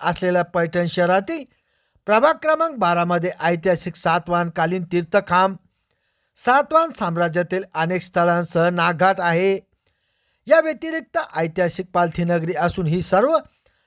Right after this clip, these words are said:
स्थळे विकासापासून वंचित राहिल्याने शहरात येणाऱ्या पर्यटक, इतिहासप्रेमी आणि भाविकांचा भ्रमनिराश होतो. आणि याच ऐतिहासिक क्षेत्रांसह प्रभाग क्रमांक बारा मध्ये सर्वांगीण विकास करण्यासाठी इम्रान खान पठाण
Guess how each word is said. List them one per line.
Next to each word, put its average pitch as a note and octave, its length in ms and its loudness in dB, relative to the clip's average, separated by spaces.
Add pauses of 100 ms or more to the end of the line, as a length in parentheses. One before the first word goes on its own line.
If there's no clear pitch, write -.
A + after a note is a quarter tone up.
(100)
स्थळे D4 420 4
विकासापासून D4+ 840 0
वंचित F3 460 -4
राहिल्याने A3 440 2 (600)
शहरात C4 460 4
येणाऱ्या E4 340 0
पर्यटक, F3+ 640 -4
इतिहासप्रेमी F#3 800 -4 (580)
आणि D4 200 2
भाविकांचा D#4 680 2
भ्रमनिराश F#3 640 2
होतो. F#3+ 460 2 (680)
आणि D#4 240 -4
याच D#4+ 380 2
ऐतिहासिक F3 540 -2
क्षेत्रांसह F3 720 0
प्रभाग E3+ 420 2
क्रमांक E3+ 340 -2
बारा F3 240 4
मध्ये A#3 280 2 (840)
सर्वांगीण D#4 500 2
विकास D#4 420 -2
करण्यासाठी F3 640 -4
इम्रान E3+ 400 -2
खान E3+ 180 -2
पठाण C#4 360 2